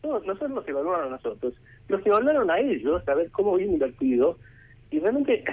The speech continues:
<clears throat> en todos los informes fue altamente elogioso. Pero es una estructura que realmente funcionaba con muy bajo costo de administración, sin una, hemos administrado miles de millones de dólares, eh, y no hemos tenido una sola denuncia de ninguna irregularidad.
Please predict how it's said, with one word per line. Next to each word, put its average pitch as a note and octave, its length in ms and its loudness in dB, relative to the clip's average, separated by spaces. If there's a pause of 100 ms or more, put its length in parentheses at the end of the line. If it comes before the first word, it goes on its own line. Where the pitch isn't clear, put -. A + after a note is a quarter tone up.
(140)
<clears throat> - 260 -16
en - 180 -2
todos C#4+ 220 4
los - 100 -2
informes B3 340 0
fue G#3 160 -2 (220)
altamente G#3+ 460 0
elogioso. C3+ 580 0 (680)
Pero F#3 120 0
es - 20 2
una C4 80 2
estructura A#3 340 2
que F3+ 100 -2
realmente A3 360 -2
funcionaba G3+ 640 2
con E3 160 -6
muy A#3 140 -4
bajo G3 420 -2
costo A3 360 -2
de C3+ 80 2
administración, G#3 840 0 (840)
sin B3 160 2
una, C4 280 2
hemos G#3 300 0
administrado E3+ 540 0
miles A3 400 0
de D#3 80 0
millones D3 340 0
de A#2 60 0
dólares, B2+ 460 2 (800)
eh, C#3 460 2 (680)
y D#4 80 0
no A3 100 2
hemos B3+ 140 2
tenido A3 180 4
una G3 140 4 (160)
sola C#4+ 260 2
denuncia A3 580 0
de D3 140 2
ninguna G3 360 4
irregularidad. C3+ 760 2